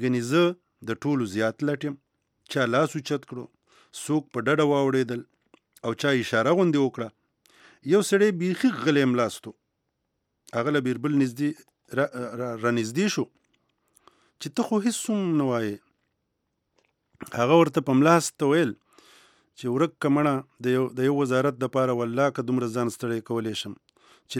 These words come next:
لاس به اوچتوم یا اشارې به کوم، دا کار زمانه نه کیږي. ناراستي ډیر خوندناک احساس دی، خو د اکبر بادشاه د لټانو په شان نه. دغه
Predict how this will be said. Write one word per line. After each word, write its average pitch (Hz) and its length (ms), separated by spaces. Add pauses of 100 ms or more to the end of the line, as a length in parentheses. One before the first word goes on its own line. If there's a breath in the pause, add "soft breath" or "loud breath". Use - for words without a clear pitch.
لاس 135 260
به 127 80
اوچتوم 123 520 (560)
یا 127 160
اشارې 117 380 (100)
به 120 60 (100)
کوم، 135 180 (540)
دا 113 160
کار 123 220
زمانه 113 360
نه 107 120
کیږي. 104 260 (1000 soft breath)
ناراستي 113 420
ډیر 143 140 (100)
خوندناک 127 540 (140)
احساس 131 340 (120)
دی، 113 100 (680)
خو - 140
د - 100
اکبر 117 260
بادشاه 120 360 (400 soft breath)
د - 20 (100)
لټانو 110 360
په 101 120
شان 107 240
نه. 107 60 (960)
دغه 131 140